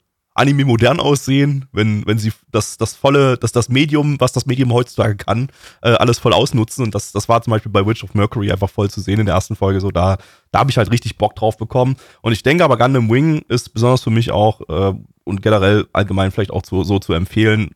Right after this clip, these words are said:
ein sehr, sehr gutes Gundam oder, oder sehr, sehr gut will ich jetzt mir noch nicht, noch nicht, will ich jetzt noch nicht vor-, vorwegnehmen, aber wahrscheinlich ein gutes Gundam-Sekundärwerk,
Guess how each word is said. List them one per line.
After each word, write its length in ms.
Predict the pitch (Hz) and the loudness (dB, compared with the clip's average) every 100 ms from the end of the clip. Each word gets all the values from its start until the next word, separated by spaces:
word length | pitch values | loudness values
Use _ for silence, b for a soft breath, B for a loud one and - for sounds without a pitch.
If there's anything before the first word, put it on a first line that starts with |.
| _ - | _ -8
ein 260 | 101 95 - | -6 -6 -8
sehr, 280 | - 110 127 | 0 2 4
sehr 120 | 120 | 2
gutes 320 | 117 117 110 | 0 -2 -2
Gundam 640 | - 95 98 95 90 87 - | -2 0 0 0 -2 -6 -6
oder, 220 | 101 98 | 0 0
oder 200 | - 90 - _ _ | 0 -4 -6 _ _
sehr, 280 | 76 101 117 | -8 -2 2
sehr 80 | 120 | 2
gut 220 | 143 131 | 2 4
will 80 | 147 | 2
ich 80 | |
jetzt 160 | 139 127 | 2 2
mir 80 | 127 | 2
noch 120 | 120 | 4
nicht, 240 | 120 - | 2 0
noch 100 | 120 | -2
nicht, 180 | 113 - | -2 -2
will 80 | 127 | -4
ich 40 | |
jetzt 80 | 120 | -2
noch 80 | 123 | -2
nicht 120 | 117 | -2
vor-, 160 | 107 - | -2 -4
vorwegnehmen, 440 | - 131 175 147 | -2 0 0 0
aber 180 | 117 117 B B - | 2 0 B B -6
wahrscheinlich 360 | - 170 196 | 0 2 2
ein 80 | 160 | 0
gutes 480 | 127 175 175 - - | -2 -2 -2 -4 -14
Gundam-Sekundärwerk, 1400 | 117 117 139 247 - 147 131 110 110 143 127 135 147 - | -2 0 2 0 -2 -2 -2 0 2 2 2 2 2 -2